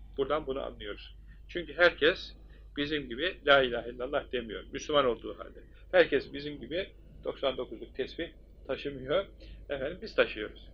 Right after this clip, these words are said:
Yani biz diyoruz ki biz dervişiz, zikir erbabıyız, biz taşıyoruz. Müslümanım diyen, efendim, Arabistan'da okumuş filan, e, gel-, e, e, birçok kimse bunu yapmıyor.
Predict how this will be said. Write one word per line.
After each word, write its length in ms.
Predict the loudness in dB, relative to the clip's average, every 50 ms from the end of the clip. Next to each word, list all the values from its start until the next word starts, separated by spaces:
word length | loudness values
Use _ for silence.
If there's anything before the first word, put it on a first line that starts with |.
| -18 -12 -10
Yani 220 | -10 -10 -10 -10
biz 160 | -12 -14 -10
diyoruz 240 | -6 -6 -6 -6 -6
ki 200 | -8 -10 -10 -12 -12 -16 -16 -12 -10
biz 220 | -10 -10 0 4
dervişiz, 580 | 6 6 6 6 2 -4 -10 -12 -14 -14 -16 -16
zikir 400 | -12 -12 -8 -6 -6 -6 -4 -2
erbabıyız, 680 | -2 -4 -4 -4 -6 -8 -6 -6 -2 -2 -2 -2 -2 -6 -12 -18 -20 -20 -20 -20 -10 -8
biz 160 | -8 -6 -2
taşıyoruz. 560 | -2 -2 -2 -4 -8 -6 -4 -2 -4 -4 -6 -12 -16 -18 -18 -20 -20 -18 -12 -10
Müslümanım 500 | -10 -2 2 6 6 6 6 4 -2 -4
diyen, 240 | 0 0 0 0 -2 -6 -14 -20 -20 -20 -20 -20 -18 -8 -2
efendim, 460 | -2 0 0 0 -4 -4 -6 -10 -10 -2
Arabistan'da 600 | 2 4 4 4 4 2 -2 -2 -2 -2 0 0 -2
okumuş 520 | -2 -2 -2 -4 -6 -6 -6 -8 -10 -12 -12
filan, 260 | -8 -4 -4 -4 -4
e, 300 | -4 -10 -16 -16 -14 -12 -12 -10 -10 -10 -12 -12 -8 -4
gel-, 220 | -2 0 0 0 0
e, 340 | -2 -4 -2 -4 -4 -6 -8 -12 -10 -10
e, 160 | -12 -10 -10 -12
birçok 300 | -6 -6 -6 -6 -6 -10
kimse 320 | -12 -8 -6 -6 -6 -6 -10 -18 -20 -20 -16 -10
bunu 140 | -6 -4 0
yapmıyor. 420 | 2 2 0 0 -2 -8 -14 -14